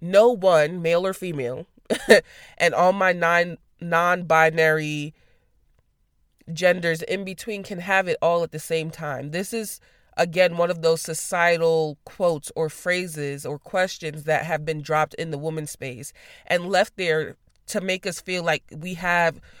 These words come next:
we have to have it all. No one can sign a deed to a house, give birth, and get married all on the same day in the same second. There is a level of hierarchy. There's <laughs> an order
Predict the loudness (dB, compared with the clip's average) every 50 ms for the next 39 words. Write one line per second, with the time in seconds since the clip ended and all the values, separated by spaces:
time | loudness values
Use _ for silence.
0 | -20 -16 -12 -8 -2 0 0 0 0 -2 -2 -2 -2 -2 0 0 0 0 0 -2
1 | -4 -4 0 2 2 2 2 0 0 0 0 0 -2 -6 -12 -6 -2 0 2 2
2 | 2 0 -2 -6 -14 -20 _ _ -14 -4 0 2 2 2 2 0 -4 -8 -8 -8
3 | -8 -8 -10 -10 -10 -10 -8 -8 -8 -8 -8 -6 -4 -2 0 0 0 -2 0 0
4 | 2 2 0 -2 -6 -10 -16 -20 _ -20 _ -14 -4 -2 -2 -2 0 2 4 4
5 | 4 4 0 -4 -6 -2 -2 -2 0 0 0 0 2 2 2 0 -2 -4 -6 -2
6 | 0 2 2 2 2 0 -2 -4 -6 -8 -8 -8 -8 -8 -6 -4 -4 -4 -4 -4
7 | -8 -8 -8 -8 -8 -8 -8 -6 -2 -2 -2 -2 -4 -8 -16 -16 -18 _ -20 -20
8 | -20 -12 -8 -4 -4 -2 -2 -2 0 -2 -2 0 0 0 0 0 0 -2 -4 -2
9 | -2 -4 -4 -2 0 2 2 2 2 0 -2 -6 -14 -18 -10 -6 -2 0 2 2
10 | 0 -2 -4 -8 -14 -12 -6 -4 -2 0 0 -2 -2 -6 -10 -8 -6 -6 -4 -4
11 | -8 -12 -20 -20 -20 -20 -20 -10 -6 -6 -4 -4 -4 -2 2 4 4 4 4 4
12 | 2 2 0